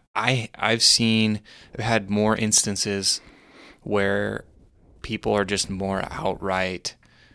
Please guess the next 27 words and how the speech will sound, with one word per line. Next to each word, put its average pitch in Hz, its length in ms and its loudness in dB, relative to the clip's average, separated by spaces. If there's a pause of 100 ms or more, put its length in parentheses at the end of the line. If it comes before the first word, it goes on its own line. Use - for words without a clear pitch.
(500)
just - 400 -2
laying 98 280 0
the 95 60 -6
hate." 92 320 -8 (600)
You 104 100 -4
know, 92 240 -4 (180)
he, - 200 -10 (100)
he 117 140 0
made, 104 260 2
he 113 140 0
made 104 180 2
a 95 60 -2
traffic 98 400 -4
stop 98 360 0
and 95 140 -8
it - 100 -10
pulled 101 240 -2
into, 98 360 -4
uh, 95 240 -2 (500)
someone's 101 380 -2
driveway. 92 580 -2
It - 60 -14
wasn't 104 260 0
their 95 200 0
driveway, 87 540 -8 (200)
which - 160 -12
is - 240 -6